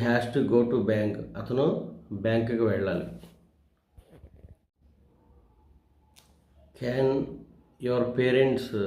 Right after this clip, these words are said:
go to Pavani's son's birthday party? మీ తల్లిదండ్రులు పావని కొడుకు బర్త్‌డే పార్టీకి వెళ్ళగలరా? No, లేదు, they can't. వాళ్ళు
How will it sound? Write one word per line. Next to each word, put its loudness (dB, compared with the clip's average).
go 4
to 0
Pavani's 4
son's -4
birthday 0
party? 0
మీ 0
తల్లిదండ్రులు 4
పావని 2
కొడుకు 0
బర్త్‌డే 4
పార్టీకి 0
వెళ్ళగలరా? 2
No, 4
లేదు, 2
they 0
can't. 0
వాళ్ళు 2